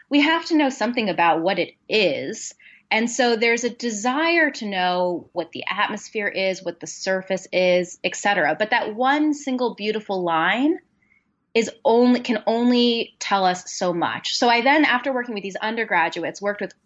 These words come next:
um, worked with graduate students who were, who already knew how to see with the system. And we're now working with Seeger on strategies for seeing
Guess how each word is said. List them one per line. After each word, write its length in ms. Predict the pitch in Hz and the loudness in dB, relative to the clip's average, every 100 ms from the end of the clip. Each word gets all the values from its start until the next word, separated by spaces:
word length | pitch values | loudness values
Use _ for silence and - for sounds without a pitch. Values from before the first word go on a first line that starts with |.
| _ | _
um, 260 | 202 185 185 | 0 0 -2
worked 180 | 202 | -6
with 120 | 202 175 | -8 -2
graduate 380 | 262 302 254 | 0 0 -2
students 500 | - 202 180 165 175 - - - _ | -6 -8 -8 -8 -10 -16 -20 -20 _
who 120 | - | 0
were, 500 | 247 226 214 214 202 - _ _ - | 2 4 4 4 0 -8 _ _ 0
who 140 | 247 | 4
already 180 | 277 277 | 4 2
knew 140 | 247 | 0
how 80 | 240 | -2
to 80 | 190 | -6
see 180 | - 190 | -6 -8
with 140 | 220 | -8
the 80 | 180 | -10
system. 460 | - - - 120 180 | -12 -12 -8 -8 -4
And 140 | 202 | -6
we're 120 | 196 | -4
now 200 | 202 220 | -2 0
working 240 | 214 202 196 | 0 -4 -6
with 120 | 180 | -10
Seeger 460 | - 180 175 170 - | -8 -6 -4 -2 -2
on 160 | 175 | -2
strategies 600 | 175 - 185 190 185 175 | -4 0 2 0 -2 -6
for 120 | - | -8
seeing 560 | 170 - 196 185 175 - | -16 -12 -8 -6 -6 -10